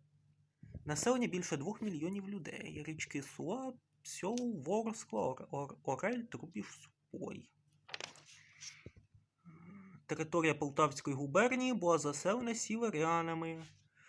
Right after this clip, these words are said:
Увійшла в склад Русі за Олега під владою литовців з тисяча триста тридцять першого.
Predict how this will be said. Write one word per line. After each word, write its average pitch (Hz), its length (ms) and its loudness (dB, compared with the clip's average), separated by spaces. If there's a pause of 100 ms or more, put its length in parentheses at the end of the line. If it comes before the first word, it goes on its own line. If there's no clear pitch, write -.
(180)
Увійшла 170 560 4
в 160 80 2
склад 156 300 0
Русі 147 340 -4
за 131 160 0
Олега 254 680 4 (180)
під 156 140 -2
владою 160 380 6
литовців 151 540 0
з - 40 -12
тисяча 156 360 -8
триста - 340 -10
тридцять - 460 -12
першого. 233 680 2